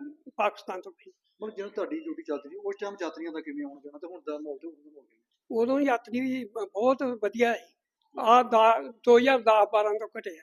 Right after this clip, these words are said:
Speaker 2: ਮਤਲਬ ਦੋ ਹਜ਼ਾਰ ਦਸ ਬਾਰਾਂ ਤੋਂ ਜਿਹੜਾ ਮਤਲਬ ਲੋਕਾਂ ਦਾ ਰੁਝਾਨ ਘੱਟ ਗਿਆ।
Speaker 1: ਹਾਂ।
Speaker 2: ਕੀ ਕਾਰਨ ਮਤਲਬ ਲੋਕਾਂ ਦਾ ਮਤਲਬ ਉਦੋਂ ਜਿਹੜਾ ਘਟਿਆ, ਕੀ ਮਤਲਬ?
Speaker 1: ਘਟਿਆ ਏਦਾਂ ਜੀ, ਮੁਲਾਜ਼ਮ ਘੱਟ ਗਏ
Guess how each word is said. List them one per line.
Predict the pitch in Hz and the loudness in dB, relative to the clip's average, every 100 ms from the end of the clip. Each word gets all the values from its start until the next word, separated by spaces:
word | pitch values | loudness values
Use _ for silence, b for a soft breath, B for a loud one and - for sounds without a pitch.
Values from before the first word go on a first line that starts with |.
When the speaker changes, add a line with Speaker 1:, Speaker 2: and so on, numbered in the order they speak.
| _ 170 | _ -12
Speaker 2:
ਮਤਲਬ | 190 | -10
ਦੋ | 160 160 | -8 -6
ਹਜ਼ਾਰ | 185 185 | -6 -8
ਦਸ | 160 151 151 | -12 -14 -14
ਬਾਰਾਂ | 151 147 | -14 -14
ਤੋਂ | 151 | -10
ਜਿਹੜਾ | 151 160 | -8 -8
ਮਤਲਬ | 220 311 - | -10 -14 -20
ਲੋਕਾਂ | - 208 | -18 -16
ਦਾ | |
ਰੁਝਾਨ | 220 214 294 | -10 -10 -10
ਘੱਟ | - | -18
ਗਿਆ। | 349 190 | _ -10
Speaker 1:
ਹਾਂ। | 180 170 | -8 -6
Speaker 2:
ਕੀ | 254 | -6
ਕਾਰਨ | 202 156 151 | -4 -6 -8
ਮਤਲਬ | 294 - 147 | -12 -14 -20
ਲੋਕਾਂ | 143 143 | -20 -20
ਦਾ | 135 | -20
ਮਤਲਬ | 135 143 | -20 -18
ਉਦੋਂ | 160 151 165 151 | -18 -18 -20 -18
ਜਿਹੜਾ | 147 139 | -20 -20
ਘਟਿਆ, | 131 110 | -20 _
ਕੀ | _ 147 | _ -20
ਮਤਲਬ? | 131 120 117 _ _ _ _ _ _ _ | _ _ _ _ _ _ _ _ _ _
Speaker 1:
ਘਟਿਆ | 175 180 214 262 | -4 0 2 2
ਏਦਾਂ | 254 302 | 2 0
ਜੀ, | 320 | 0
ਮੁਲਾਜ਼ਮ | 302 254 226 247 269 | 2 2 2 0 -2
ਘੱਟ | 269 247 | -2 -2
ਗਏ | 202 202 | -6 -8